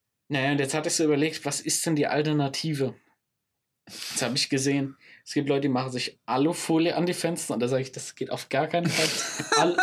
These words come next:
Speaker 1: Alufolie ist viel zu wertvoll, um da draus Hü-, in,
Speaker 2: Ach so.
Speaker 1: da muss man Hüte draus machen. Das kann man ja nicht an die Fensterscheiben machen. Nur dafür ist Alufolie. Oder schwarze Müllbeutel.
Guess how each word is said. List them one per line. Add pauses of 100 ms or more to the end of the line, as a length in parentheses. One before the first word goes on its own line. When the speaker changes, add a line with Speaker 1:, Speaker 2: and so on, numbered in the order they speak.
Speaker 1:
Alufolie
ist
viel
zu
wertvoll,
um
da
draus
Hü-,
in,
Speaker 2:
Ach
so.
Speaker 1:
da
muss
man
Hüte
draus
machen. (1120)
Das
kann
man
ja
nicht
an
die
Fensterscheiben
machen. (640)
Nur
dafür
ist
Alufolie. (560)
Oder
schwarze
Müllbeutel.